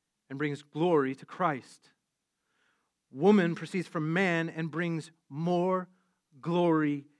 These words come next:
to man. And so, the instruction that Paul has now becomes a little more clear, right? His instruction in particular for men here, which is what?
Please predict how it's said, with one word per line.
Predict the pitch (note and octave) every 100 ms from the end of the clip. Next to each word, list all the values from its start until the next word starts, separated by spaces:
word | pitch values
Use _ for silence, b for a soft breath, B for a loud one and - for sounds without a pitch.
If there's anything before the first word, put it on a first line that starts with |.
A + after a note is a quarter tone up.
| _ _
to | -
man. | D#3 F3 E3+ C3+ C3
And | D3+
so, | - D4+ C#4 F#3+ G#3 C4 b b -
the | A3+
instruction | A3+ G3+ - A3+ D4+ - C#4+ C4 B3
that | A#3
Paul | - B3+ A3+
has | F#3+ D4 C#4 A#3 F#3+
now | C4
becomes | B3+ B3+ B3+ A#3
a |
little | B3 B3+
more | A#3+ B3
clear, | A#3+ - D#4 C4+ E3
right? | D3 F#3 C4+ G3+ _ _ -
His | A3+
instruction | A#3 - B3+ - B3+
in | A#3+
particular | A3+ A#3 C4+ B3
for | C#4
men | B3 C#4 D4+
here, | A3+ G#3+ D3+
which | C#3 F#3+
is | A#3
what? | A3+ C4+ F#3+